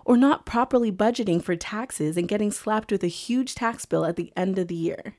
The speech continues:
Woo, that one hurts, trust me.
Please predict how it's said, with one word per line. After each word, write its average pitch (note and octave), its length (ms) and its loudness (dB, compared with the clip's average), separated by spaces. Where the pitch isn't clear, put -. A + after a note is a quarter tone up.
Woo, G4+ 200 2
that F3+ 320 0
one F3 140 -2
hurts, E3+ 440 -6
trust - 380 0
me. - 240 -14